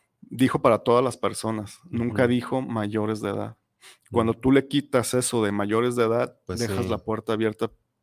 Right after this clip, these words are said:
Speaker 1: para
Speaker 2: Claro.
Speaker 1: persona, pues un niño es una persona, pues puede tener.
Speaker 2: Sí.
Speaker 1: Entonces, estamos viendo cómo esta izquierda, que está en Occidente, desde Europa hasta América,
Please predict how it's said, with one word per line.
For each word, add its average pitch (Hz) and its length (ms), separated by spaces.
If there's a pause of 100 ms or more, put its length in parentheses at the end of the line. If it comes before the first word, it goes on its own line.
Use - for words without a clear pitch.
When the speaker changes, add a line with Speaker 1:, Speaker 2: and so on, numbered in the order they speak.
(180)
Speaker 1:
para 92 220
Speaker 2:
Claro. 90 320
Speaker 1:
persona, 135 500
pues - 180
un 113 100
niño 117 180
es 113 100
una 117 200
persona, 113 400
pues - 240
puede 95 260
tener. 120 300
Speaker 2:
Sí. - 160 (1080)
Speaker 1:
Entonces, 139 360
estamos 151 340
viendo 160 300
cómo 156 160
esta 151 180
izquierda, 147 720 (1200)
que - 80
está 117 300
en 123 100
Occidente, 123 560
desde 107 380
Europa 110 460
hasta 107 260
América, 117 600